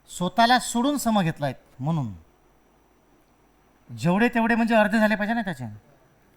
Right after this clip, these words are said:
कारण यांचे अर्धे होत नाही, हे लक्षात ठेवायचं म्हणून. आता तिचा मामा अनिलला, तिचा मामा जो अनिल आहे, अनिलला, अनिलला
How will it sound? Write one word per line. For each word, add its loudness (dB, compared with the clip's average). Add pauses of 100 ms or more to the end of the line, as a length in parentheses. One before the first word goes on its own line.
(320)
कारण -4
यांचे 0
अर्धे 2
होत 0
नाही, -4 (560)
हे -4
लक्षात -6
ठेवायचं -8
म्हणून. -4 (380)
आता -2
तिचा 4
मामा 6
अनिलला, 4 (720)
तिचा 4
मामा 4
जो 0
अनिल 2
आहे, 2 (720)
अनिलला, 2 (2750)
अनिलला 0